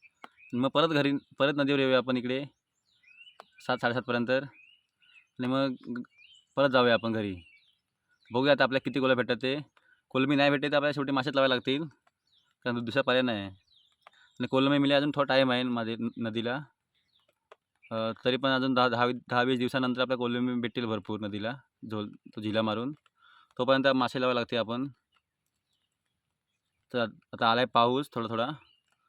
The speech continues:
थोडा बसलोय मी इथे पाऊस जाईपर्यंत. पाऊस गेला की आपण कोलंबी धरायला जाऊया. बघू भेटली कोलंबी तर लावायची, नाही भेटली तर मग मासे लावून ठेवायचे पाच वाजेपर्यंत, मग जाऊ घरी आपण. चला, finally आता आपल्या दोन्ही कांडले काढून झाले आहेत.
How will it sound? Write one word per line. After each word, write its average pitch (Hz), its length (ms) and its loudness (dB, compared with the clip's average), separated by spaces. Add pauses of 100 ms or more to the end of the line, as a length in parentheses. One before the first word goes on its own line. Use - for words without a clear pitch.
(300)
थोडा 117 100 -6
बसलोय 110 360 -4
मी 120 140 0
इथे 117 240 -6
पाऊस 113 260 -4
जाईपर्यंत. 107 420 -4 (840)
पाऊस 120 180 0
गेला 120 200 0
की 123 80 -2
आपण 123 180 -2
कोलंबी 120 320 -2
धरायला 117 180 -2
जाऊया. 113 280 -2 (880)
बघू 123 160 -2
भेटली 120 280 -2
कोलंबी 139 400 0
तर 139 60 0
लावायची, 131 540 2 (340)
नाही 123 160 0
भेटली 127 340 -2
तर 131 180 -4
मग 135 160 -4
मासे 135 240 -4
लावून 131 140 0
ठेवायचे 120 360 -4
पाच 120 180 -6
वाजेपर्यंत, 113 360 -6 (540)
मग 139 60 -4
जाऊ 143 180 6
घरी 120 120 2
आपण. 98 280 -2 (840)
चला, 107 180 -2 (1300)
finally 139 280 0
आता 135 160 2
आपल्या 135 180 0
दोन्ही 131 260 -2
कांडले 127 260 -4
काढून 123 180 -4
झाले 117 160 -6
आहेत. 113 200 0